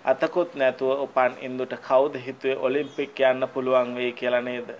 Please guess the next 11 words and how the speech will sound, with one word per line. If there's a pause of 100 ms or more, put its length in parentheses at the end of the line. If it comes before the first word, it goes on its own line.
(100)
එහෙම
අහද්දිත්
ඉන්දු
කිව්වේ
"මගේ
තාත්තා
විතරයි
මේක
විශ්වාස
කළේ"
කියලා.